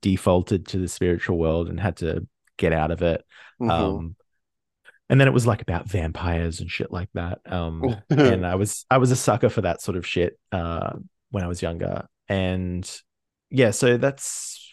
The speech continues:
Speaker 1: what I can remember from PlayStation. And then, so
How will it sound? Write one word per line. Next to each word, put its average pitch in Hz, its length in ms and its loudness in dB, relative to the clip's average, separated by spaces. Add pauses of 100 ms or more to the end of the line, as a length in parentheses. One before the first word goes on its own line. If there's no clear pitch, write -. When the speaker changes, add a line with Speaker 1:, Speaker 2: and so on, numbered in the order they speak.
(100)
Speaker 1:
what 117 120 -2
I 120 80 -2
can 120 160 -8
remember 110 240 -2
from 131 360 -14
PlayStation. 110 800 -2
And 107 280 -2
then, 117 500 2 (640)
so 123 280 4